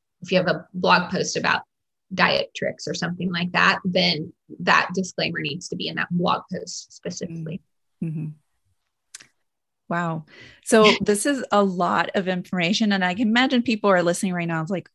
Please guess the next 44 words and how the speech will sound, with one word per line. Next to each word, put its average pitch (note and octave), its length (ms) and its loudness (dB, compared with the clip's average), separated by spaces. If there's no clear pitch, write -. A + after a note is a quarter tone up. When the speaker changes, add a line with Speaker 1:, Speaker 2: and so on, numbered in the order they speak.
Speaker 2:
"How A3+ 920 4
would G3+ 160 2
I F3+ 80 4
be F3 120 -2
able E3+ 160 -4
to - 80 -12
keep - 180 -6
track F3+ 240 -2
of D#3+ 80 -6
all - 160 -2
of - 60 -8
this?" F#3 340 -2
I G3+ 100 6
know G#3 500 6
that G3+ 340 2
you G#3+ 260 2
personally A3+ 480 0
have F3+ 480 -2
some F3+ 160 -6
type F3 200 -4
of D#3+ 120 -8
templates. - 680 -8
So A3 240 4
can A3+ 180 4
you B3+ 80 2
tell C4+ 220 0
us C#4 100 -2
a C#4 60 -4
little A3+ 180 0
bit G#3 100 0
more F#3 200 -2
about E3 300 -2
that F3 260 0
and F#3 100 -2
how F3+ 220 -2
people F#3+ 320 -4
can F3+ 240 -2
actually D#3+ 540 -2
kind F#3 200 -4
of E3+ 80 -2
have, F3 240 -8
like, E3+ 160 -6
a F3 60 -6
step-by-step - 640 -6